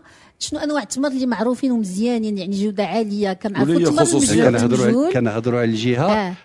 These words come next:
Speaker 3: دوك بطبيعه الحال عندنا المجهول اللي هو معروف، واللي المنشأ ديالو، آه، عرفتوا باللي كاين المجهول اللي دابا اللي كاين في اسرائيل ولا كاين في امريكان،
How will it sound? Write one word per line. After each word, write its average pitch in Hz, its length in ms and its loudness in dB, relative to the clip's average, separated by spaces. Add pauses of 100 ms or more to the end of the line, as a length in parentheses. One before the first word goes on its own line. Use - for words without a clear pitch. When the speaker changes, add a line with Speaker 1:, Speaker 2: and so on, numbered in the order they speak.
Speaker 3:
دوك 101 160 -2
بطبيعه 113 500 -2
الحال 104 180 -6
عندنا 101 280 -2
المجهول 104 400 0 (120)
اللي 92 140 2
هو 95 180 2
معروف، 107 360 0 (380)
واللي 143 280 4
المنشأ 156 460 2
ديالو، 165 480 2 (120)
آه، 110 100 -6 (120)
عرفتوا 123 460 -4
باللي 131 200 -2
كاين 123 200 -4
المجهول 104 400 -2
اللي 98 120 -4
دابا 98 200 -4
اللي 101 140 -6
كاين 101 200 -2
في 107 140 -8
اسرائيل 117 420 -6
ولا 87 140 -6
كاين 92 180 -4
في 107 80 -8
امريكان، 117 400 -2